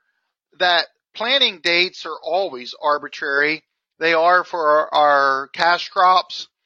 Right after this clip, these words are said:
um, and we kind of know what maybe the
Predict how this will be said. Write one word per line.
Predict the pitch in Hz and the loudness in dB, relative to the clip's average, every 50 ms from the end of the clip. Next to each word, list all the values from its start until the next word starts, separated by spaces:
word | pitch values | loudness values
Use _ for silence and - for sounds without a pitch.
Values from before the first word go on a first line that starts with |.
| _ _ _ _ _ _ _ _ _ _ - | _ _ _ _ _ _ _ _ _ _ -12
um, | 147 135 135 135 131 127 123 123 120 - _ _ _ _ _ _ _ _ - | -8 -6 -4 -4 -2 -4 -4 -6 -10 -14 _ _ _ _ _ _ _ _ -10
and | 160 151 147 147 147 151 135 | -6 -4 -4 -4 -4 -6 -12
we | 151 160 156 | -12 -12 -8
kind | - - 175 170 170 175 | -2 0 2 2 2 2
of | 165 151 131 | 0 -4 -6
know | 143 151 156 160 160 165 165 170 160 | -8 -6 -2 -2 -2 -2 -2 -6 -6
what | 147 151 156 151 156 - _ | -2 2 2 2 2 0 _
maybe | _ 156 160 165 156 160 151 | _ -4 -2 -2 -2 -2 -6
the | 135 143 151 | -6 -8 -10